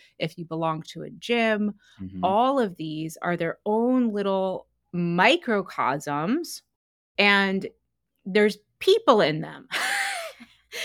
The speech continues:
Speaker 1: And there are rules, and there's a history, and there's feelings, and there's goals. And this is universal, no matter what kind of system we're talking about. And drawing,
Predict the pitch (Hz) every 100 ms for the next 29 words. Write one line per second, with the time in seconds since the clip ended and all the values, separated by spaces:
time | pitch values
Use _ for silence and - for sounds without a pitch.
0 | - - 277 285 294 277 285 302 359 403
1 | 349 220 127 139 180 240 254 277 269 262
2 | 330 403 - - 233 170 165 - _ -
3 | 247 262 277 285 - - - 320 339 311
4 | 226 165 160 - 214 233 254 247 240 -
5 | 269 311 294 220 156 92 160 - _ _
6 | - 202 214 220 233 233 208 202 285 370
7 | 196 208 240 - - 180 185 185 185 180
8 | 190 - 262 220 196 - 170 180 165 131
9 | 208 220 170 135 127 - - _ _ _
10 | _ - 185 180 180 185 _ 170 185 185
11 | 196 247 233 175 170